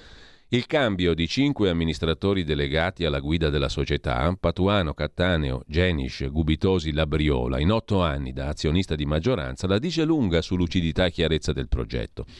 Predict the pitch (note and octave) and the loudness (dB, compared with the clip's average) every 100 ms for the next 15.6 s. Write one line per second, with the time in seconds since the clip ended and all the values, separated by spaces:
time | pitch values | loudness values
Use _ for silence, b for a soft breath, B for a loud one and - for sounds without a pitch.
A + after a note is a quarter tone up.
0 | B B B - G#2 A2 F#3 E3 G2+ F2 | B B B 0 2 2 0 0 2 0
1 | E2 E2+ E2 F#2+ E2 D#2+ C#2+ - A#1+ - | 2 2 2 2 0 0 -2 -6 -8 -6
2 | C#2 B B B B - A2+ A2+ B2 C#3 | -8 B B B B 0 2 4 4 2
3 | C#3+ - F2 E2+ G#2+ E2+ - D#2 E2 E2+ | 0 0 -2 0 0 -2 -2 0 2 2
4 | F2 A2 F#2+ D2+ - E2 D2+ C#2+ C#2+ C#2+ | 2 0 -2 -4 0 2 2 2 2 0
5 | D2 - C2+ - - A#2+ F#2+ D#2+ G2 E3+ | -2 -6 -6 -2 -2 0 0 0 0 0
6 | A#2+ C2+ C#2+ C#2+ - F#2 F2 E2+ F2+ G#2+ | 0 0 -2 -2 2 2 4 4 2 2
7 | C#3+ D#3+ F3 - A2+ E2 G2+ B2+ B1+ - | 2 0 -2 -2 0 2 0 -2 -4 -6
8 | _ F2 A2+ - A2+ G#2 A2 - - - | _ -2 -2 0 -2 -2 -6 -10 -10 -14
9 | - B B B B B B B B B | -12 B B B B B B B B B
10 | B B - C#3+ B2 C3 B2 - A2+ G#2 | B B 0 2 2 2 2 0 2 2
11 | G#2 - G#2+ G2+ - G2+ G2 G2 G2 G2 | 2 2 0 0 -2 0 2 2 2 0
12 | F#2 F#2+ F#2 F#2 E2+ E2 E2 E2 E2+ - | 0 2 2 2 2 2 2 2 0 -4
13 | _ A#2 G#2+ F#2 F2 D#2+ - C2+ C#2+ D2 | _ -2 0 0 0 0 -2 -2 -4 -2
14 | E2 D#2 D#2+ E2+ D#2+ D2+ - D#2+ D2 D2 | 0 0 0 0 0 0 0 0 2 2
15 | C#2+ D2 B1+ A#1 A1 | 0 0 -2 -2 -6